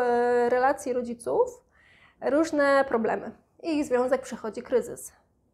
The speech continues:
I tam jest, mm, na przykład temat, że jedno z rodziców wpada w alkoholizm. I jest rodzina, e, dysfunkcyjna.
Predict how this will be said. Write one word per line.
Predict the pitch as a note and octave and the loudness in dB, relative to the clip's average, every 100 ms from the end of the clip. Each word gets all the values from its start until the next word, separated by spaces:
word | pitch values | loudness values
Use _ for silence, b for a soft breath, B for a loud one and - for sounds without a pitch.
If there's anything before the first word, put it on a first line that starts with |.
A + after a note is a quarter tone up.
| _ | _
I | C4 A#3+ A#3 C#4 - | -2 2 2 0 0
tam | A3+ A3+ | 0 0
jest, | A3 A#3 - - _ _ _ - | -4 -4 -8 -20 _ _ _ -16
mm, | A3+ A3+ A3+ A3+ A3+ A3 A3 - b b b - | -10 -6 -4 -2 -2 -4 -6 -12 b b b -8
na | F4 | -6
przykład | - - - G3+ - | -2 -2 -2 -6 -6
temat, | A#3+ A#3 D4+ - - _ _ _ - | -4 -2 -2 -6 -18 _ _ _ -8
że | A#3+ C4 D#4 D#4 | 0 2 2 2
jedno | C#4+ C#4 | -2 -2
z | C4 | -2
rodziców | B3 B3 B3 | -4 -6 -10
wpada | - A#3 A3+ | -6 -2 0
w | |
alkoholizm. | A3+ A3+ A3+ G3 - - A3 _ _ _ _ _ _ _ _ _ - | 0 -2 -6 -6 -8 -10 -16 _ _ _ _ _ _ _ _ _ -4
I | |
jest | D4+ C#4+ | -4 -2
rodzina, | A#3 A3 A3 G#3+ A3 - - _ | -4 -2 -4 -6 -8 -16 -20 _
e, | A#3 G#3+ G#3+ G#3+ | -4 -2 -2 -4
dysfunkcyjna. | A3+ - A3 - G#3 - | -6 -6 -10 -10 -12 -12